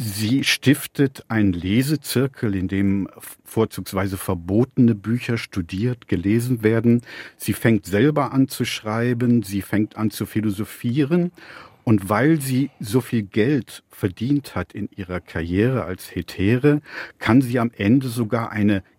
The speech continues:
gelehrte Akademie stiften. Und ganz, ganz am Ende gibt sie die Ambition an, dass sie gerne klassische Texte der griechischen und römischen Literatur mit einem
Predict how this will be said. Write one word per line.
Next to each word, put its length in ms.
gelehrte 580
Akademie 760
stiften. 840
Und 140
ganz, 400
ganz 300
am 140
Ende 420
gibt 260
sie 140
die 560
Ambition 920
an, 400
dass 180
sie 100
gerne 600
klassische 640
Texte 440
der 160
griechischen 640
und 320
römischen 420
Literatur 640
mit 180
einem 240